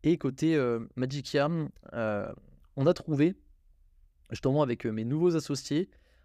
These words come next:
un, alors pas un nouveau nom, mais un nom qui est complémentaire parce qu'on va garder Magikia pour la partie, euh, média, donc on va co-, on va continuer à faire des petites news sur l'intelligence artificielle,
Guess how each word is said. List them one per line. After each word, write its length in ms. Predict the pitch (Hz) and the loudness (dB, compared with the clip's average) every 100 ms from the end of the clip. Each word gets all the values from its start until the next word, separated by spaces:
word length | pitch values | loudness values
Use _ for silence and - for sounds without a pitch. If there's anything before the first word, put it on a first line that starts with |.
| _ - | _ -8
un, 720 | 120 117 113 110 110 107 107 - | -4 -2 0 -2 -2 -2 -4 -4
alors 220 | 113 - | -4 -4
pas 160 | - 196 | 2 4
un 80 | 170 | 4
nouveau 240 | 156 147 | 2 0
nom, 160 | 151 185 | 0 0
mais 120 | 131 | 0
un 100 | 117 | 0
nom 180 | 151 160 _ _ | -4 -8 _ _
qui 120 | 117 110 | -4 -4
est 60 | |
complémentaire 640 | - 185 151 151 131 151 175 | -2 -2 0 0 2 0 0
parce 140 | - | -4
qu'on 140 | - | -4
va 120 | 107 117 | -4 0
garder 340 | 147 147 160 | 2 2 2
Magikia 560 | 135 147 139 - 160 147 | 2 0 -4 -2 0 0
pour 160 | 123 | -2
la 80 | 110 | 0
partie, 440 | 110 101 - 156 | -2 -4 -6 0
euh, 140 | 127 101 | 2 2
média, 340 | 113 120 180 | 0 0 0
donc 160 | 160 - | -2 -6
on 60 | 110 | -4
va 100 | 101 | -4
co-, 160 | - 107 | -2 -2
on 180 | 95 101 | -2 -6
va 80 | |
continuer 320 | 104 107 123 120 | -6 -6 -4 -2
à 20 | |
faire 120 | 113 | -2
des 60 | 104 | -4
petites 200 | - 120 | -6 -4
news 120 | 123 | -4
sur 140 | - | -4
l'intelligence 320 | 107 113 117 | -4 -2 -4
artificielle, 560 | 107 - - 139 180 | -6 -12 0 2 2